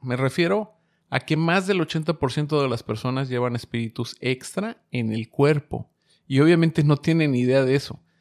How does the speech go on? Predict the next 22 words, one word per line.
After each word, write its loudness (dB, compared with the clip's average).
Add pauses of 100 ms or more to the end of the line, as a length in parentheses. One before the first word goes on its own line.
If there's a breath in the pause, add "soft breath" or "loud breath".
(180)
hasta 0
que 2
notan 2
cosas -2
raras 2
en -2
ellos -4
o -4
en -6
su -8
entorno. -2 (260)
Hay -4
cambios. 0 (400)
Mi 4
labor 6
desde 0
que -2
empecé 0
en -2 (220)
Holístico 0
es 0
Mejor -2